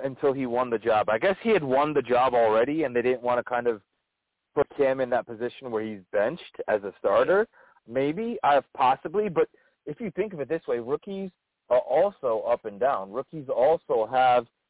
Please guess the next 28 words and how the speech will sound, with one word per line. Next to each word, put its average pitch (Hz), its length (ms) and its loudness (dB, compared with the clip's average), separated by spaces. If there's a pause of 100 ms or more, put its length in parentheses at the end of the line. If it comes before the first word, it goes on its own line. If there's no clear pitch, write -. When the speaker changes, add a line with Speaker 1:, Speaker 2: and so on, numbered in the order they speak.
(140)
Speaker 1:
you 131 60 -16
know, 113 300 6
ability 127 440 2
Speaker 2:
They 131 120 -4
hit 190 120 -8
Speaker 1:
to 147 60 -10
Speaker 2:
rookie 120 200 -10
Speaker 1:
do 143 120 -4
Speaker 2:
walls. 147 140 -2
Speaker 1:
really 151 180 0
well 147 300 6
and 127 120 -2
do, 131 280 -6
do 139 160 -2
really 156 300 -2
bad. 139 360 4
You 127 80 -10
know, 123 220 0 (320)
if, 147 280 -2 (120)
Speaker 2:
Yeah. 175 80 2
Speaker 1:
if, 196 80 0 (240)
you 180 100 -6
know, 143 140 2
Mac 160 280 0
Jones 185 260 0
starts 143 280 0
crapping 151 580 0
the, 123 120 -2